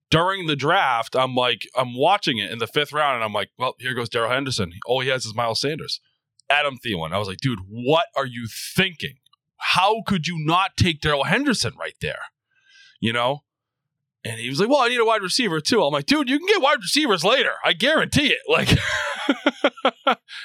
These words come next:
I just, I, I thought that was the, I thought that was a huge mistake, and his team looks so much better with Miles Sanders, Darrell Henderson, and Javonte Williams on the bench. Am I right?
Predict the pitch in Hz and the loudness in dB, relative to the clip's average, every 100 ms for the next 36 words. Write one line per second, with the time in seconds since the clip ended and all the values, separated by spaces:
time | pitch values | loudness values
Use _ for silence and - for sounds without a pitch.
0 | 143 165 175 165 160 180 185 170 185 185 | 0 2 2 0 2 2 2 0 0 2
1 | 208 208 180 180 160 147 - 156 156 165 | 2 2 0 -2 -2 -6 -2 0 2 2
2 | 156 139 123 - - 214 180 151 156 - | 2 0 -2 -2 -2 -2 -4 -2 -2 2
3 | 139 135 143 143 - 214 196 170 160 - | 2 2 -2 -2 -2 -2 0 0 0 -4
4 | - - _ _ - - - 214 277 277 | -8 -16 _ _ -8 -4 0 2 2 2
5 | 202 - - 98 76 82 - _ _ _ | 0 0 -2 -2 -2 -8 -14 _ _ _
6 | _ _ _ _ _ _ _ - 160 156 | _ _ _ _ _ _ _ -2 0 0
7 | 131 - - 156 202 214 202 190 180 170 | -4 -12 -2 2 2 0 -2 -2 0 -2
8 | 165 170 170 165 156 202 185 165 156 135 | -2 2 2 2 2 0 0 -2 0 0
9 | 131 135 139 131 131 123 117 113 104 104 | -2 0 0 0 -2 -2 -2 -2 -2 -2
10 | 87 87 73 - - 123 123 147 208 | 0 -2 -2 -6 -2 0 2 2 0